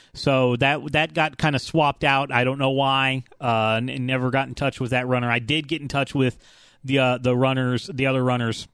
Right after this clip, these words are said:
and the commentator for Earthbound because there's, uh, uh, the runner for Earthbound, Octopus Cal, uh, doesn't really speak English.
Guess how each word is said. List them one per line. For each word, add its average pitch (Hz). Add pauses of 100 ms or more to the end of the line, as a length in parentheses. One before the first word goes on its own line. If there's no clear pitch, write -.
(500)
and 127
the 120
commentator 147
for 123
Earthbound 98
because 110
there's, 113
uh, 107 (520)
uh, 110
the 123
runner 151
for -
Earthbound, 117
Octopus 131
Cal, 117
uh, 120
doesn't 202
really 196
speak 202
English. 202